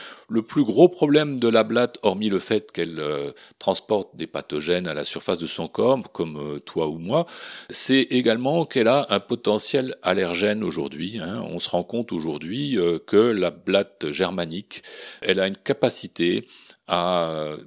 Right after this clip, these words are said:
de la même manière que l'acarien de la poussière, à déclencher des réactions allergiques qui sont à l'origine de rhinite ou d'asthme chez un certain nombre de personnes quand elle est suffisamment abondante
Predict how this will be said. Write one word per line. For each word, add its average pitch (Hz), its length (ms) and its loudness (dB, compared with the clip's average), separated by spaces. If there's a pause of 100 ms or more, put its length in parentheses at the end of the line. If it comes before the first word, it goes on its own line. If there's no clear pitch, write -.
(140)
de 98 80 -8
la 95 80 0
même 117 120 -2
manière 110 300 0
que - 100 -4
l'acarien 107 460 2
de 107 60 -2
la 90 60 0
poussière, - 600 -4
à 95 140 -2
déclencher 117 600 -4
des 107 120 -6
réactions 104 480 -4
allergiques 85 500 -6
qui - 120 -12
sont 95 240 -4
à 90 80 -2
l'origine 82 400 -6
de 87 100 -6
rhinite 101 480 -6
ou 95 80 -8
d'asthme 92 460 -2 (320)
chez 107 260 2
un 98 60 0
certain 104 320 0
nombre 113 160 -2
de 90 80 2
personnes 90 640 -2
quand 87 220 -8
elle 92 80 -4
est 95 40 -4
suffisamment 131 680 -4
abondante 98 560 -4